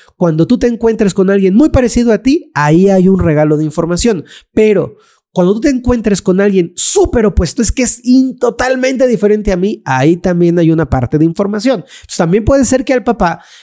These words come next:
le toque tener un niño que es más noble o una niña que es muy linda, muy noble, muy dulce, y a esa niña la bulean. Y la bulea un condenado chamaco, fregón, jodón, latoso, y el papá dice,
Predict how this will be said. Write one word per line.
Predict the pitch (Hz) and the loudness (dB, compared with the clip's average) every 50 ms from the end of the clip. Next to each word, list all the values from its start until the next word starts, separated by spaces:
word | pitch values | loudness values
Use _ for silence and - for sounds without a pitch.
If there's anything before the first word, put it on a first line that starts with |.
| _ | _
le | _ 170 165 | _ -2 -2
toque | 165 - 202 196 180 196 202 202 202 | 0 2 0 -2 0 0 -2 -2 -2
tener | 202 - 185 175 175 180 185 | -2 -2 0 0 2 2 2
un | 185 180 | 2 2
niño | 185 196 190 185 190 175 | 2 2 2 2 -2 -2
que | - 175 | 0 -2
es | 160 139 139 | -4 -2 -2
más | 147 139 139 139 | -4 -4 -4 -2
noble | 165 185 208 214 202 190 185 185 | 0 2 2 2 2 2 2 2
o | 156 | 0
una | 147 160 151 | 0 0 -2
niña | 147 151 151 151 147 | -2 -2 -2 -2 -2
que | 139 139 | -2 -2
es | 120 | -4
muy | 120 127 139 139 | -2 -2 -2 -2
linda, | 135 147 170 214 226 220 208 202 190 | -2 0 0 0 0 0 0 0 -2
muy | 180 165 156 151 | -2 -2 -4 -4
noble, | 147 165 196 208 214 208 208 190 175 | -2 0 2 2 2 2 0 -2 -2
muy | 160 160 151 151 | 0 0 -2 0
dulce, | 147 196 233 240 247 202 - - 208 196 202 - - - - - _ _ | 2 2 4 4 2 0 0 -2 -2 -2 -2 -8 -20 -20 -20 -20 _ _
y | 170 175 | 0 0
a | 185 | 0
esa | 175 - 185 | 0 0 -2
niña | 175 180 185 190 208 202 - | -2 -2 -2 -2 -2 -4 -4
la | - 170 151 147 139 | -2 -2 0 0 0
bulean. | 131 131 135 131 135 143 139 127 127 143 - _ _ _ - - - _ | -2 -2 -2 -2 -2 -2 -2 -4 -6 -10 -14 _ _ _ -20 -20 -6 _
Y | 170 156 | 0 2
la | 170 165 | 2 2
bulea | 160 175 180 214 247 | 2 2 2 2 2
un | 247 247 240 | 2 0 -2
condenado | - - 202 208 185 175 170 180 175 175 175 220 240 254 254 247 | -2 0 0 0 2 2 2 2 2 2 0 0 0 0 0 -2
chamaco, | 247 - 175 170 165 165 160 - - 202 226 220 - - - _ | -2 -2 -2 -2 -2 -4 -6 -2 -2 -2 -2 -2 -4 -14 -20 _
fregón, | _ - - 180 170 160 151 151 190 202 208 214 214 226 | _ -4 0 2 2 2 2 2 2 2 2 2 0 -6
jodón, | - - - 175 160 151 170 185 190 190 196 202 196 - - - - | -8 -4 -2 0 0 2 2 2 2 2 0 -2 -6 -10 -14 -10 -2
latoso, | - 165 170 160 160 - 202 202 185 - - 233 233 - - _ _ | 0 2 2 0 0 0 0 0 0 0 -2 -2 -4 -4 -10 _ _
y | - 170 | -2 -2
el | 156 139 | -2 0
papá | 131 165 151 147 170 170 165 | -2 -4 -2 -2 -2 -2 -2
dice, | 175 170 160 - - 190 196 202 - | -2 -4 -4 -4 -2 0 0 0 -2